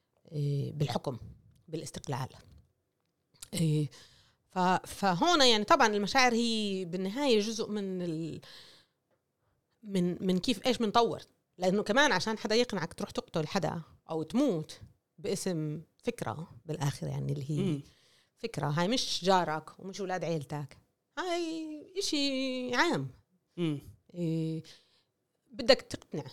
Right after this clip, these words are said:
Speaker 1: بدك تآمن، بده يكون جزء منك اللي هو عمليًا يعني، إيه، بتقبل الفكرة وبتبناها وبتصير جزء منه. بس هذا كمان فيه ترجمة لل-، لل-، للممارسات.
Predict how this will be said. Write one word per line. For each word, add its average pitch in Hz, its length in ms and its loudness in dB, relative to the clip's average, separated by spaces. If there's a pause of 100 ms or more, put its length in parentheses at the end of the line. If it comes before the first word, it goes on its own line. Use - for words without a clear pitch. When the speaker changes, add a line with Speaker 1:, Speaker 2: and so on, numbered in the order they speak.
(760)
Speaker 1:
بدك 175 180 2
تآمن، 180 460 2 (380)
بده 165 100 -10
يكون 226 200 2
جزء 202 280 0
منك 208 300 0
اللي 180 300 0
هو 185 400 -2
عمليًا 190 400 2
يعني، 165 560 0 (640)
إيه، 151 480 -16 (280)
بتقبل 156 1120 0 (500)
الفكرة 175 480 -2
وبتبناها 175 640 0
وبتصير 220 340 -2
جزء 240 280 -2
منه. 208 300 0 (1600)
بس 180 220 0
هذا 262 160 6
كمان 262 720 2 (120)
فيه 226 280 0
ترجمة 220 460 2
لل-، 202 420 2
لل-، 196 420 0
للممارسات. 190 840 -2